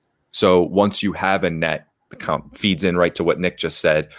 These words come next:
Why wouldn't you cast a net at the school of fish you want? That's kind of my idea of where I think a brand goes, where your message goes, as it resonates, as it gets bigger, you become the person who talks to these people, and then your, your, your spear turns into a net as you're focusing on that group.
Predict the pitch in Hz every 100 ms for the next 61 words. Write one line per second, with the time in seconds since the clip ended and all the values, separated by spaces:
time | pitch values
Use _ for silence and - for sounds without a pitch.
0 | - 90 92 92 95 82 87 - 90 -
1 | 87 82 90 85 80 - - 95 85 -
2 | 90 - 80 76 69 - _ _ _ -
3 | 98 95 - 98 87 87 87 82 82 80
4 | 87 80 85 87 82 - 85 87 82 82
5 | 85 85 87 85 87 87 82 82 85 -
6 | 80 78 78 76 - 87 78 87 90 82
7 | 80 - 85 85 85 - 87 85 85 78
8 | 76 - - - 98 92 90 82 87 76
9 | - 92 - 82 78 - 101 98 80 -
10 | - - 95 98 92 92 101 92 - 90
11 | 101 98 - _ - - 104 85 - -
12 | 98 82 71 - 98 87 85 87 - 82
13 | 78 78 78 - 85 78 82 - 78 80
14 | 76 76 71 71 - 78 73